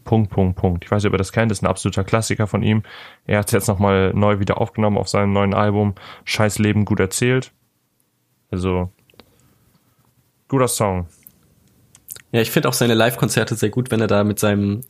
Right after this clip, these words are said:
Speaker 2: Einhorn oder was das ist, dieses aufblasbare Einhorn über die Menge.
Speaker 1: Ja, das sind halt so, so Leute, die, ähm, nicht besonders viele Songs haben, um da, oder nicht besonders viele bekannte Songs haben, um da irgendwie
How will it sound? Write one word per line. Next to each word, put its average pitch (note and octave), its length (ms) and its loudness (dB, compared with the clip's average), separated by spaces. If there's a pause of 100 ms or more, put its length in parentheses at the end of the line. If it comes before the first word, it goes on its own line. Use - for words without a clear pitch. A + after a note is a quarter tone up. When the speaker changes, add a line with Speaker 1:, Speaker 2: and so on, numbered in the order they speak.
Speaker 2:
Einhorn A2+ 380 0
oder G#2+ 140 0
was G#2 140 -2
das - 140 -4
ist, G#2+ 220 -4
dieses G#2 200 0
aufblasbare G#2 420 -2
Einhorn G#2+ 440 -2
über A2+ 160 0
die A2+ 80 2
Menge. A2 460 0 (920)
Speaker 1:
Ja, A#2 80 0
das A#2+ 140 0
sind C3+ 160 2
halt B2+ 100 0
so, B2 220 2
so A2+ 160 -2
Leute, B2 280 0
die, A2+ 360 0
ähm, A2 300 0 (260)
nicht C3+ 240 0
besonders B2 400 0
viele G#2+ 240 -2
Songs C#3+ 480 -2
haben, D3 280 0
um A2 220 2
da, G#2 160 2
oder G2 300 2
nicht A2 160 0
besonders G#2 320 0
viele G#2 180 0
bekannte - 480 -2
Songs G#2 380 -2
haben, G#2 240 0
um G2+ 120 0
da F#2+ 140 0
irgendwie G2+ 400 0